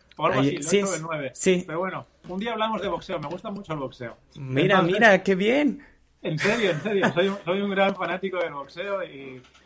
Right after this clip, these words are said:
Speaker 1: y tuve la suerte, voy a, vamos a hacer un Kit Kat, si me permite,
Speaker 2: A
Speaker 1: tuve la
Speaker 2: ver.
Speaker 1: suerte de, de ir a una charla que hizo Mike Tyson en Las Vegas, estaba allí para otra cosa que no tenía nada que ver,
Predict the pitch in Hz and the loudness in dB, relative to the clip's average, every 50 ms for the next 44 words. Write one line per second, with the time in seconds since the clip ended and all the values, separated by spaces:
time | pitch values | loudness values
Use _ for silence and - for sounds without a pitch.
0 | _ _ _ - 160 147 - 214 247 262 254 214 - - 208 233 240 202 226 220 | _ _ _ -10 -6 -2 0 4 6 6 6 6 2 -2 -4 -6 -6 -6 -8 -10
1 | 214 180 175 196 196 185 208 208 214 190 214 233 196 170 - 160 - - 190 190 | -8 -6 -4 -4 -4 -4 -6 -8 -6 -6 -6 -6 -8 -8 -8 -10 -8 -4 -4 -4
2 | 190 - 180 175 160 135 143 143 151 160 151 185 190 190 - _ _ _ _ - | -4 -4 -10 -12 -12 -10 -10 -10 -10 -10 -10 -10 -10 -10 -12 _ _ _ _ -10
3 | - 123 123 - 127 135 139 160 240 190 196 - _ _ _ - 180 165 151 151 | -6 -2 -2 2 2 2 2 2 0 -2 -6 -8 _ _ _ -14 -12 -10 -10 -12
4 | - 151 143 147 156 180 196 233 214 196 202 208 196 - - 175 190 196 190 180 | -12 -14 -10 -8 -6 -4 -4 -2 -4 -4 -4 -6 -8 -8 -6 -6 -4 -4 -4 -4
5 | 175 165 156 - 185 160 160 165 - - - 165 160 160 - 180 160 143 131 120 | -4 -6 -10 -8 -8 -4 -4 -4 -4 -4 -6 -6 -6 -6 -10 -10 -8 -8 -6 -6
6 | 110 - 127 147 170 175 143 123 127 127 - - - - - - _ - 131 127 | -8 -8 -8 -6 -4 -2 -2 -2 -4 -6 -8 -10 -12 -12 -12 -14 _ -16 -12 -6
7 | - 165 170 170 170 156 160 165 160 160 143 143 143 - 151 143 143 139 139 170 | -2 -2 0 0 0 0 -2 -2 0 0 -2 -2 -4 -6 -8 -8 -8 -8 -10 -10
8 | 151 131 127 135 135 131 135 139 135 135 131 131 127 120 117 120 127 151 | -10 -8 -10 -10 -10 -12 -12 -10 -8 -8 -8 -8 -8 -8 -8 -8 -8 -10